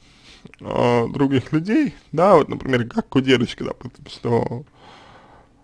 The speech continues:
ага, дедушка, там, должен, э, разменять квартиру. Это неправильно, это деструктивно. Он не должен. Вам он не должен. Вы взрослые,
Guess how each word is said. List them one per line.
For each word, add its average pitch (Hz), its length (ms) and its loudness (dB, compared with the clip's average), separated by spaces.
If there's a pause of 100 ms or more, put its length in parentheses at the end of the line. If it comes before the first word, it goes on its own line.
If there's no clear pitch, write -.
(160)
ага, 117 460 0
дедушка, 139 800 6
там, - 160 -6 (160)
должен, 139 600 2 (460)
э, 120 500 0
разменять 139 500 2
квартиру. 123 600 2 (160)
Это - 280 -2
неправильно, 196 460 4
это 50 180 -8
деструктивно. 160 760 -2 (540)
Он 151 160 0
не 170 100 -2
должен. 175 380 0 (480)
Вам 196 340 4 (120)
он 147 180 -2
не 151 80 0
должен. 139 380 -2 (1700)
Вы 143 120 4
взрослые, 208 600 6